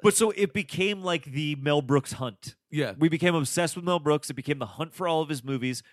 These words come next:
Speaker 1: which at the time was figuring out what movies did he make.
Speaker 2: Yeah.
Speaker 1: Like, how do we figure that
Speaker 2: <laughs>
Speaker 1: out?
Speaker 2: And what movies just had Dom DeLuise in 'em and
Speaker 1: But
Speaker 2: you couldn't figure it out. Yeah.
Speaker 1: also, like, which ones can we get?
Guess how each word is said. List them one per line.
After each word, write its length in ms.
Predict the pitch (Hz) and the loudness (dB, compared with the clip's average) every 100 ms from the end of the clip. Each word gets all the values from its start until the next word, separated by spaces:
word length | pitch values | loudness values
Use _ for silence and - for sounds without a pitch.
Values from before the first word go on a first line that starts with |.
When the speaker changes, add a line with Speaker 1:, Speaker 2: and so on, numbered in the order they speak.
| _ | _
Speaker 1:
which 180 | 156 - | -2 -2
at 140 | 175 165 | -6 -6
the 40 | 170 | -6
time 360 | 156 165 160 | -4 -2 -2
was 160 | 147 135 | -4 -4
figuring 420 | - 156 151 147 | -6 -8 -6 -2
out 240 | 143 139 - 117 | 2 2 0 -4
what 160 | 143 | -4
movies 300 | 170 160 160 - | 0 0 0 -2
did 140 | 151 | -6
he 100 | 139 | -4
make. 220 | 135 127 | -2 0
Speaker 2:
Yeah. 140 | 120 123 - | 0 -6 -8
Speaker 1:
Like, 140 | - 143 | -4 2
how 100 | 143 | 4
do 60 | 151 | 4
we 100 | 151 | 0
figure 240 | 156 151 | 0 2
that 160 | 147 131 | 4 4
Speaker 2:
<laughs> 0 | |
Speaker 1:
out? 160 | 113 | 4
Speaker 2:
And 80 | 165 | 4
what 160 | 175 190 | 2 2
movies 360 | 185 160 143 | 2 2 -4
just 280 | - 135 135 | -4 -4 -4
had 280 | 139 135 117 | -4 -4 -2
Dom 260 | 123 123 120 | -2 0 0
DeLuise 440 | 120 117 117 117 | 0 0 -2 -4
in 80 | 104 | -4
'em 60 | |
and 40 | 98 | -2
Speaker 1:
But 140 | 214 | -2
Speaker 2:
you 80 | 120 | 0
couldn't 200 | 160 139 | -2 -2
figure 240 | 139 117 117 | -2 -2 -4
it 60 | |
out. 200 | 107 92 | -4 -6
Yeah. 120 | 127 120 | -2 4
Speaker 1:
also, 340 | 190 185 220 | 6 6 2
like, 200 | 185 175 | 0 -2
which 280 | 131 170 - | -2 -4 -2
ones 220 | 202 196 | -4 -4
can 160 | 139 196 | -6 -4
we 80 | 196 | -2
get? 320 | 147 185 - | 2 2 2